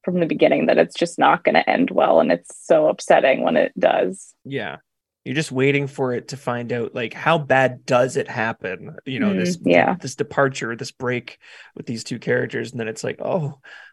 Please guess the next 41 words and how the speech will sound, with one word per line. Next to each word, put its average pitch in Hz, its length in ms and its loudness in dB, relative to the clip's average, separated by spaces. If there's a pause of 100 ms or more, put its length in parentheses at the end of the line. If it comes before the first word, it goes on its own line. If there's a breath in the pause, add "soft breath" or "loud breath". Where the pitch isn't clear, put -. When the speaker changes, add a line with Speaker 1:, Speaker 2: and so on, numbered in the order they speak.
(140 loud breath)
Speaker 2:
oh 185 100 -2
God, 147 300 0
it 131 80 -4
was 147 140 -6
that 170 240 4
bad." 165 340 -2 (200)
<laughs> - 160 8
Speaker 1:
Mm-hmm. 220 580 10
Speaker 2:
Yeah. - 220 -2
Speaker 1:
<laughs> 269 300 6 (580 loud breath)
But 170 60 6
Speaker 2:
All 208 240 8
Speaker 1:
then 240 120 10
Speaker 2:
but 233 80 10
Speaker 1:
you 208 60 8
Speaker 2:
up 202 60 4
Speaker 1:
keep 220 140 6
Speaker 2:
to 190 100 6
Speaker 1:
wanting 190 280 4
to 175 100 2
Speaker 2:
Oh, - 20 2
sorry. 165 160 2
Speaker 1:
watch - 200 -4
it. - 220 0 (500)
No, 208 80 4
you're 196 120 8
Speaker 2:
Yeah, 170 240 6
Speaker 1:
good. - 80 -2
Speaker 2:
exactly. 131 500 -2 (500)
Exactly. 143 480 2
It, 117 180 2
it, 131 160 6
it's, 139 280 0
it's, - 460 -4 (180)
it's 139 180 0
one 156 120 0
of 139 40 -2
those 143 240 4
shows 147 300 4
that, - 160 0
like, 120 260 -2